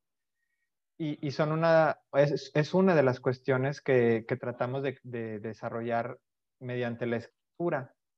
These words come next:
como tú mencionabas. Em, otros beneficios, pues, pueden ser, eh,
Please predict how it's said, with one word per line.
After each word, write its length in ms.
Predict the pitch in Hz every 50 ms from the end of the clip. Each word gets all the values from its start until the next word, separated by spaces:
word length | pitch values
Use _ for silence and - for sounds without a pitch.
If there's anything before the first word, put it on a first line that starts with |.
| _ -
como 260 | - 123 120 120 117
tú 280 | - 131 127 127 123
mencionabas. 800 | 123 123 127 127 123 143 135 135 143 151 147 143 135 - - _ _ _ _ _ _ _ _ _ _ _ _ _ _ _ _ _ -
Em, 760 | 143 143 139 139 139 139 139 139 139 139 139 139 139 139 - _ _ _ _ -
otros 300 | 160 160 131 175 180 175
beneficios, 640 | 180 170 160 147 139 - 165 160 - - 190 190 190
pues, 160 | - 151 135 -
pueden 240 | - 151 147 151
ser, 300 | 143 - 156 151 151 - - -
eh, 1000 | - 139 131 131 127 127 127 123 123 123 123 120 120 120 120 120 123 120 123 127